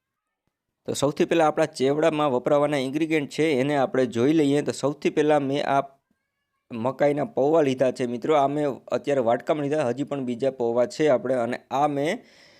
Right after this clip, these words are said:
રેડીમેડ ચણાની દાળ અને આ કાચા સિંગદાણા અને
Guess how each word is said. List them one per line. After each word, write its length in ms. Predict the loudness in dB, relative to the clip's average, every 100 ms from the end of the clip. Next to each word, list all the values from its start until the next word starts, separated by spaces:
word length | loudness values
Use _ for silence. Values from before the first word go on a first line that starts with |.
| _
રેડીમેડ 640 | -2 0 2 2 2 0 -2 -10 -20 -20 -10
ચણાની 380 | -4 0 0 0
દાળ 300 | 2 2 0 -4
અને 140 | -6
આ 100 | -6 -2
કાચા 380 | -2 0 0 0 -2
સિંગદાણા 680 | -12 -8 -6 -2 -2 -2 -6 -10 _ _ _ _ _ _ _ _ _ _ _ _ _ _ _
અને 240 | -6 -2